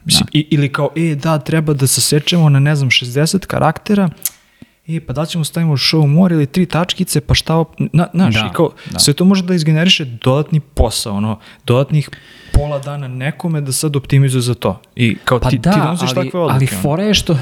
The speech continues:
Speaker 2: što je to, ono, ima, postoji čak i trickle down efekat kad se baviš tim stvarima, znaš, tipa, neko ti je uneo Anu Karenjinu u input, a taj, e,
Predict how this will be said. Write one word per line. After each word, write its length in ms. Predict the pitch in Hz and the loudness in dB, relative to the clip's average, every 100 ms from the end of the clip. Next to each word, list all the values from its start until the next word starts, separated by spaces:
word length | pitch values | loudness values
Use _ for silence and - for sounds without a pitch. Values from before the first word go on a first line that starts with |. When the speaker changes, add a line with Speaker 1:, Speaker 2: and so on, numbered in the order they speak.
| 131 135 | -2 -4
Speaker 2:
što 220 | - 139 | -2 0
je 80 | 131 | 0
to, 260 | - 180 | 2 2
ono, 200 | 180 165 | 2 0
ima, 240 | 160 170 139 - _ - 160 | 0 0 -4 -6 _ -8 -2
postoji 340 | 143 131 147 | -2 2 0
čak 180 | 160 160 | 0 -4
i 40 | 143 | -4
trickle 280 | 160 156 | -2 0
down 280 | 127 135 120 | 0 2 0
efekat 280 | 110 131 113 | -2 -4 -6
kad 120 | 107 | -6
se 80 | - | -4
baviš 260 | 110 117 - | -2 -2 0
tim 160 | 117 | -4
stvarima, 380 | - 110 110 101 | -2 -4 -4 -8
znaš, 180 | - - | -10 -10
tipa, 200 | - 110 | -2 0
neko 260 | 127 139 | 0 0
ti 160 | 143 127 | -4 -2
je 60 | 120 | 0
uneo 440 | 135 127 113 104 - - - - - | 0 0 0 -2 -6 -20 -20 -14 0
Anu 240 | 123 123 | 2 2
Karenjinu 440 | 120 113 117 127 110 | 0 0 0 2 2
u 100 | 104 | 2
input, 420 | 113 113 202 - - - - - | 2 0 -2 -2 -20 -20 -20 -4
a 200 | 117 214 | 0 0
taj, 520 | - - 143 147 147 | -2 -2 0 2 0
e, 80 | 131 | -2